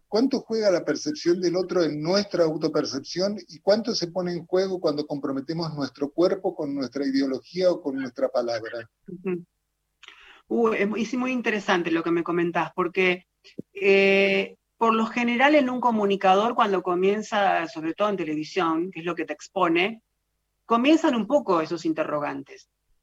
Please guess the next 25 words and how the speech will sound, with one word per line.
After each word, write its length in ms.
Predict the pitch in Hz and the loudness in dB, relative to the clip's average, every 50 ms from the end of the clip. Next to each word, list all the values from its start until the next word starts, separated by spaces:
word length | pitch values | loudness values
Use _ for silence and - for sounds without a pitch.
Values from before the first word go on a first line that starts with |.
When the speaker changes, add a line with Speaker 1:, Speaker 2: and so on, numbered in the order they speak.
| _ _ | _ _
Speaker 2:
Desde 220 | 160 151 147 156 156 | -10 -6 -6 -6 0
ya, 300 | 156 214 208 180 156 - | 2 4 4 4 2 -2
somos 260 | - 202 202 202 185 | -2 -2 0 0 0
seres 240 | 185 175 160 156 - | -2 -4 -4 -4 -4
humanos, 600 | 160 170 202 208 190 170 160 156 147 147 - - _ | 0 2 4 4 4 4 2 0 -2 -6 -10 -18 _
eh, 640 | - 151 156 151 147 147 147 147 147 147 - 147 | -8 -6 -6 -6 -6 -8 -8 -8 -8 -10 -6 -6
Alejandro, 600 | 143 156 156 - - 180 185 180 175 175 165 156 151 151 | -6 -6 -6 -2 0 0 2 2 2 2 2 0 0 -2
Speaker 1:
Mm. 20 | - _ _ _ _ _ _ | -8 _ _ _ _ _ _
Speaker 2:
tenemos 340 | _ 185 180 190 185 180 - | _ 2 2 2 2 2 0
sangre 340 | - 214 214 214 202 196 190 | 2 4 4 4 6 6 6
en 60 | 175 | 6
las 140 | 170 175 180 | 6 4 4
venas, 460 | 214 233 233 208 185 165 165 - - _ _ _ _ _ | 4 4 4 4 4 4 2 0 -6 _ _ _ _ _
tenemos 320 | 175 170 180 185 175 170 | 0 2 4 4 2 2
nervios, 500 | 185 220 233 220 196 185 175 170 170 - | 4 4 4 6 6 4 4 2 0 -2
tenemos 480 | 180 170 170 180 180 185 196 202 196 196 | -2 -2 0 2 4 4 4 4 2 2
ansiedades, 800 | 175 170 165 170 170 175 196 214 226 220 202 190 185 175 175 - | 0 0 0 0 0 4 6 8 8 8 8 6 4 2 0 -2
tenemos 420 | 185 180 190 196 196 185 180 180 | 0 2 4 4 4 4 4 4
ganas 280 | 175 196 202 202 190 175 | 4 2 4 4 2 2
de 60 | 170 | 0
decir, 400 | 170 165 - - 240 254 220 196 | 0 0 -2 -2 -2 0 2 2
de 80 | 160 170 | 4 4
hablar, 360 | 170 170 202 240 240 226 202 | 4 4 6 6 6 6 6
de 100 | 175 170 | 2 2
que 120 | - 170 | 0 -4